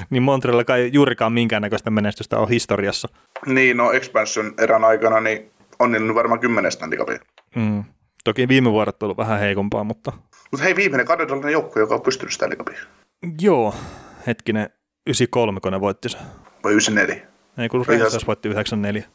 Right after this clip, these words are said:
Speaker 2: Aa, okei. No yhdeksän kolme sitten, ennen Rangersia.
Speaker 1: Mm, kyllä. Hei, tota, viime viikolla unohtui ihan totaalisesti, niin toi, meillä oli se kisa, että mainostakaa meitä, meidän Facebook-sivuja ja muita, ja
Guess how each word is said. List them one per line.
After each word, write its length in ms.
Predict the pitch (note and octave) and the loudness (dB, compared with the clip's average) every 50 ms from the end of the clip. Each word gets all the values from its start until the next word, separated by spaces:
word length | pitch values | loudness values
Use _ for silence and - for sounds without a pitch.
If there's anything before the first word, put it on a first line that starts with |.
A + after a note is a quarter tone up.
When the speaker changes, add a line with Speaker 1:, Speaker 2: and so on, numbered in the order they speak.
| _ _ _ _ - | _ _ _ _ -2
Speaker 2:
Aa, 220 | - G#2 G#2 G2 - | 0 2 2 2 2
okei. 240 | - - - - - - - - _ _ _ _ - - | 0 -2 -2 -4 -4 -6 -10 -20 _ _ _ _ -10 -4
No 80 | - A#2+ | 0 0
yhdeksän 340 | A#2 A#2 A2+ - - A#2 G2+ | 2 2 0 -2 -4 0 2
kolme 260 | A2+ A#2+ B2 A#2+ A#2+ | 2 2 2 2 0
sitten, 300 | A#2+ A#2+ - - - - - - | 0 -2 -2 -4 -10 -8 -4 0
ennen 280 | B2 A#2+ A#2+ A#2 C#3+ D#3+ | 0 2 4 4 4 4
Rangersia. 480 | B2 A#2+ - - A#2 - - - - - - - | 4 2 2 -2 -4 -4 -6 -8 -8 -12 -12 -8
Speaker 1:
Mm, 220 | D3+ C3+ A#2+ A#2 A2+ - - _ _ _ _ - | -4 -4 -2 -2 -4 -6 -12 _ _ _ _ 2
kyllä. 340 | - D#3 C#3 A#2+ A2+ G#2+ - - - _ _ _ _ - D#3 F#3 | 2 4 4 4 2 -2 -4 -6 -18 _ _ _ _ -6 -2 0
Hei, 140 | A3+ B3 | 0 0
tota, 380 | - G#3+ - - G#3+ G#3 G3 - - _ _ _ _ - F3+ D#3+ | 0 0 2 2 4 4 2 0 -4 _ _ _ _ -20 -6 -2
viime 240 | F#3 B3+ C#4 C#4 G#3+ | 0 2 4 4 6
viikolla 320 | E3+ D3 - D#3 C#3+ C#3 C#3+ | 6 4 4 4 2 2 2
unohtui 320 | D3+ D3+ C#3 - - C#3 | 2 2 2 0 0 -4
ihan 140 | C3+ C#3 C3 | -4 -2 0
totaalisesti, 800 | - D#3 - - C3 A2 G2+ G2 F#2+ - G#2+ - - - E3+ F3 - - - - - _ _ - | 0 0 0 2 2 2 2 0 -2 -6 -8 -2 0 0 0 0 -2 -10 -20 -20 -20 _ _ -2
niin 260 | C3 A#2 A2+ A2 G#2+ - - | 2 2 2 2 0 0 0
toi, 640 | A#2+ A#2 A#2 A2+ A2+ A2+ A2+ A2 A2 G#2+ G#2+ - - - _ _ _ _ _ _ C#3+ | 2 4 4 6 6 6 6 6 6 4 2 0 -4 -10 _ _ _ _ _ _ -4
meillä 300 | C#3 B2+ B2+ B2+ B2+ C3 | 0 2 2 4 4 4
oli 80 | B2+ | 2
se 300 | - - C3 A#2 A2 - - _ _ _ | 4 4 4 2 2 0 -6 _ _ _
kisa, 380 | - F3 E3 - - A2+ G#2+ A2 - - - - - - | 0 0 0 2 2 2 0 0 -2 -8 -20 -14 -8 -6
että 180 | A#2 - - | -6 -2 0
mainostakaa 560 | B2+ B2 A#2+ A2 G#2 - G#2 - - A2+ G#2 | 2 2 2 2 0 -2 -4 -2 0 0 2
meitä, 320 | G2+ G#2 G2+ G2+ G2 - G#2+ - - - - - - | 2 0 -2 -2 -4 -6 -8 -10 -12 -20 -20 -10 -6
meidän 180 | A#2 G#2 G2+ | -4 -4 -2
Facebook-sivuja 800 | - A#2+ A2 G2+ - - G#2+ - - - G#2+ G2 G2+ G2+ G2 F#2+ | -2 -2 -2 -2 -2 -4 -4 -4 -2 -4 -2 -2 0 0 0 0
ja 120 | G2 G2+ | -2 -2
muita, 320 | G#2+ G#2+ G#2+ G2+ - - G2 | -2 -2 -2 -2 -2 -2 -2
ja 260 | F#2 F#2 F2+ F2+ | 0 -2 -2 -4